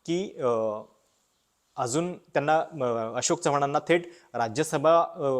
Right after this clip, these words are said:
म्हणजे केंद्रात पाठवून त्यांना शांत केलं जातंय हे देखील आपल्याला बघावं लागेल. काँग्रेसच्या, अ, काळामधले मुख्यमंत्री राहिलेले एक व्यक्तिमत्व आता, अ,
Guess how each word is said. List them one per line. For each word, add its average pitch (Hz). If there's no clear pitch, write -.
म्हणजे 131
केंद्रात 151
पाठवून 160
त्यांना 151
शांत 131
केलं 135
जातंय 113
हे 127
देखील 117
आपल्याला 110
बघावं 98
लागेल. 82
काँग्रेसच्या, 175
अ, 131
काळामधले 127
मुख्यमंत्री 220
राहिलेले 143
एक 147
व्यक्तिमत्व 127
आता, 120
अ, 113